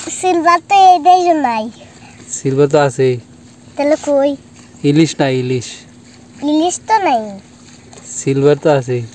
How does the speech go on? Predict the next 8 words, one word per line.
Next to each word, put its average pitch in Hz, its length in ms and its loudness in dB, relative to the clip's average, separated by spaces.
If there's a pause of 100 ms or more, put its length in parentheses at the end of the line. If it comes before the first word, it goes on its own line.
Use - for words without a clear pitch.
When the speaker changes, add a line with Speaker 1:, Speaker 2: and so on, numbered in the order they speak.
(140)
Speaker 2:
এই 139 140 2
দেশে। 131 240 0 (4000)
Speaker 1:
মাছটি 277 420 -14
হেন্দে 349 420 0
বেশি 262 340 -12
যাইতাছে। 240 440 -12 (300)
এখানে 269 360 -12
দে। 226 120 -20